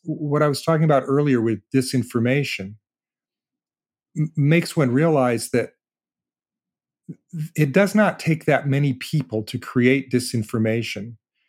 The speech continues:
to do a horrible amount of damage.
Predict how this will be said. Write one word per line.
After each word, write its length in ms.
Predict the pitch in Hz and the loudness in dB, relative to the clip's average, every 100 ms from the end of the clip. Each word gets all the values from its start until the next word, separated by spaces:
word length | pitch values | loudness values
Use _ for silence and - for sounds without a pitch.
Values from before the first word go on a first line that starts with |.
| _ _ | _ _
to 100 | 131 | -4
do 300 | 110 151 143 | 2 2 2
a 100 | 127 | -2
horrible 560 | 117 - 151 160 139 123 | -8 0 2 2 2 0
amount 260 | 120 117 | 0 0
of 140 | 107 98 | -2 -2
damage. 720 | 110 110 101 90 98 - | 0 0 -2 -6 -10 -12